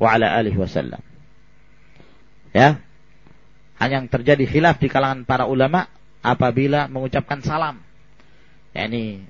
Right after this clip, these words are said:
mendatangi Masjid Nabawi, melewati kuburan Nabi sallallahu alaihi wasallam, ya. Apakah seorang itu, eh, menghadap kuburan Nabi alaihi salatu wassalam atau tidak? Maka terjadi khilaf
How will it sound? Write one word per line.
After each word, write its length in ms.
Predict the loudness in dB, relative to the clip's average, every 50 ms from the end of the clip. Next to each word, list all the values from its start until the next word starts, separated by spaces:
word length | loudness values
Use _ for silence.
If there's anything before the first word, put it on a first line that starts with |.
| -14 -10
mendatangi 480 | -8 -4 -2 -2 -2 0 -2 -4 -4
Masjid 320 | -4 -6 -8 -8 -8 -8 -4
Nabawi, 480 | -4 0 2 2 2 2 2 0 -2 -6 -12 -20 -20 -18 -12 -8
melewati 400 | -4 -2 0 0 -2 -2 -4 -6
kuburan 320 | -4 0 0 0 0 0
Nabi 160 | -2 -4 -6
sallallahu 420 | -6 -4 -4 -4 -2 -2 0 0 0
alaihi 160 | -2 0 2
wasallam, 340 | 2 4 6 8 8 6 6 4 -4 -18 -20 -20 -20 -20 -20 -20 -10 -2 2
ya. 240 | 2 2 2 2 -2 -10 -18 -20 -20 -20 -20 -20 -20 -20 -20 -20 -20 -20 -12
Apakah 480 | -6 -4 -2 0 0 0 0 -2 -2 -2
seorang 380 | -2 -2 0 0 0 -2 -2
itu, 260 | -2 -2 0 0 -2 -4 -6 -14 -20 -20 -20 -20 -20 -20 -20 -20 -20 -20 -20 -20 -16 -4 0
eh, 220 | 4 4 6 4 4
menghadap 560 | 2 0 -2 0 0 0 2 2 2 0 0
kuburan 320 | 0 0 2 2 2 0 0
Nabi 240 | 0 0 0 0
alaihi 240 | 0 0 0 -2 -2
salatu 400 | -2 0 0 0 0 0 -2 -6
wassalam 480 | -2 0 2 4 6 6 6 4 2 -4 -20 -20 -12
atau 240 | -10 -8 -8 -8 -8
tidak? 400 | -6 0 4 4 4 4 2 -2 -12 -20 -20 -20 -20 -20 -20 -20 -20 -20 -20 -20 -20 -20 -20 -20 -20 -20 -20 -20 -20 -20 -20 -20 -20 -20 -20 -20 -20 -20 -8 -4
Maka 480 | -4 0 2 4 4 4 4 2 0 -8 -18 -20 -20 -20 -20 -20 -8 -4 -2
terjadi 320 | -2 2 2 2 2 2
khilaf 400 | 2 2 4 6 8 6 6 4